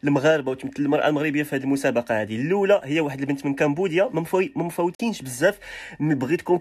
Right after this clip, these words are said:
كاملين تدخلوا تصوتوا عليها في هذا اللين هذا. غادي تكليكيو على هذا اللين هذا، غادي تلقاو ديك البنت هازه الدرابو ديال المغرب، غادي تفوتيو، غتخرج لكم فوت في التحت، غتكليكيو عليها صافي، ها نتوما صوتوا. انا في ستوري الجاي غادي نوريكم، آه، غادي نوريكم الطريقه ديال، آه، التصويت.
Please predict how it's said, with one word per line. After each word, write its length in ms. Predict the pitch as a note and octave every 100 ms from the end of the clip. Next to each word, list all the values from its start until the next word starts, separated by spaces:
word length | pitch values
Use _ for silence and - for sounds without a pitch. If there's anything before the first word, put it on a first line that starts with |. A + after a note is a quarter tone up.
| -
كاملين 480 | - A3+ G#3+ G#3 F#3+
تدخلوا 220 | C3+ F#3
تصوتوا 340 | F3+ F3+ D#3 C3+
عليها 300 | C3+ C#3 - _ _ -
في 100 | D#3+
هذا 120 | D#3+
اللين 200 | E3+ D#3+
هذا. 220 | C#3+ B2
غادي 160 | C3 -
تكليكيو 380 | - A3+ F#3
على 120 | D#3+ D#3+
هذا 140 | D#3
اللين 260 | D3 D3+ C3+
هذا، 220 | C3+ G3
غادي 200 | D#3 D#3
تلقاو 320 | D#3 - F3
ديك 200 | D3 D#3+
البنت 260 | C#3+ D#3+ C#3+
هازه 200 | C#3 C#3
الدرابو 380 | B2 F#3+ G#3+
ديال 180 | G3+ G#3
المغرب، 320 | F#3 D#3+ G3 - - - -
غادي 140 | D3+
تفوتيو، 400 | D#3+ C#3+ F3+ C3
غتخرج 320 | A#2 - F3 F3
لكم 260 | G3+ F3
فوت 280 | C#3+ G3+ G3+
في 80 | E3+
التحت، 420 | E3 A3 - D3
غتكليكيو 460 | E3 G3 G3+ F3 C3+
عليها 260 | D3+ F3 - -
صافي، 300 | - D#3+ D3
ها 60 | D3+
نتوما 220 | D3+ D3
صوتوا. 580 | D3 D3 C#3 C3+ - C3
انا 160 | F#3
في 100 | G3+
ستوري 260 | - G3 F3+
الجاي 160 | C#3+ F#3
غادي 180 | F3+
نوريكم، 360 | F3+ F3+ F3+ F3+ - - -
آه، 360 | - D3+ C#3 B2
غادي 120 | C#3
نوريكم 380 | D#3+ E3 E3+ D#3
الطريقه 380 | - D#3+ D#3+ D3+
ديال، 280 | C3+ D3 -
آه، 160 | B2
التصويت. 500 | - - - D#3 -